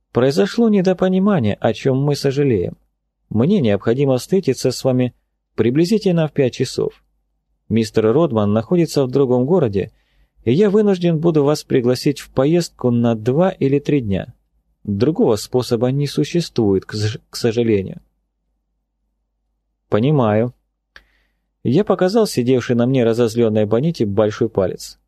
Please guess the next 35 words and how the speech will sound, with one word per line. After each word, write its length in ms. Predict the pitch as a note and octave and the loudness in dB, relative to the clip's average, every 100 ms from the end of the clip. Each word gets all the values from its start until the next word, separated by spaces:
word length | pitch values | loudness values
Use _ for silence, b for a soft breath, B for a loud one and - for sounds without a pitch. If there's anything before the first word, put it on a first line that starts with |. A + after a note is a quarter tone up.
| _ _ _ _ | _ _ _ _
Она 160 | G#2+ G#2+ | -4 0
только 300 | A#2+ A2 G#2+ | 0 0 -2
свирепо 440 | - A#2 A2+ A2 | 0 0 2 2
раздула 380 | G#2+ G#2 G#2+ G2+ | 0 2 2 2
ноздри 400 | A2+ C#3 A#2 G#2 | 2 0 0 -2
и 100 | A2+ | -4
сделала 340 | G2 A#2+ A2 G2+ | -2 0 2 0
бешеные 560 | G2 A2 - A2 G#2 | -2 -2 -2 -4 -4
глаза. 420 | - G#2 G#2+ F2+ _ _ _ _ _ _ G#2+ | -2 -2 0 -4 _ _ _ _ _ _ -4
Затем 320 | C3 A3+ F#3 | -2 0 0
начала 340 | G#3+ - E3+ | 0 0 -2
понемногу 560 | - C3+ B2 D3 F3+ F3+ | 0 0 0 0 0 -2
двигаться, 720 | - B2 A#2+ B2+ A#2+ - A#2+ _ _ _ - | -2 0 0 0 -2 -4 -6 _ _ _ -4
не 140 | A2+ | 0
дожидаясь 560 | A2 G#2 G#2 A2+ D#3 C#3 | 0 0 0 0 0 -2
конца 340 | B2+ A2+ A#2 | -4 -2 0
разговора. 600 | G#2 G#2 A2+ G#2 G2 - - _ _ _ _ _ _ _ _ _ _ _ - | 0 0 0 0 0 -4 -16 _ _ _ _ _ _ _ _ _ _ _ -8
«Я 280 | - B2+ F3 | -2 2 2
заеду 420 | G3 A3 A3 F3+ | 2 2 2 2
за 160 | D3 D#3 | 2 2
вами 220 | F3 D#3+ | 2 0
туда, 320 | - D#3+ D#3 | 0 0 0
куда 260 | - D3+ D#3 | 0 0 0
скажете. 540 | - G#2+ F#2+ F#2 - _ _ _ _ | 0 -2 -2 -6 -12 _ _ _ _
Возьмите 500 | - A2 D#3 G3+ C3 | -2 0 2 0 -2
с 60 | A2 | -2
собой 300 | A2+ G#2+ A2 | 0 0 0
одежду, 640 | - C#3 G3+ F3+ E3+ D#3 - _ _ _ | 0 0 0 0 -2 -2 -6 _ _ _
э, 160 | G#2 A#2 | -2 0
как 240 | F#3+ - | 0 0
если 260 | B3+ A3 F#3+ | -2 0 0
бы 160 | F3+ E3+ | 2 2
вы 100 | E3+ | 4
ехали, 460 | G3 - F3 E3 | 2 0 0 0
скажем, 760 | D#3 - - E3+ E3 D#3+ D#3 | -2 -8 -4 0 0 0 -2